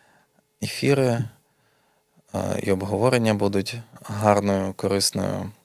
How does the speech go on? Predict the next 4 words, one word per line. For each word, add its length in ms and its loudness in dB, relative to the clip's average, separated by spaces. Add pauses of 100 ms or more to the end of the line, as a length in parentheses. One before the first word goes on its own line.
(1800)
е, 60 -6 (1000)
благодійною 580 2
актив-, 380 -2
активністю 760 0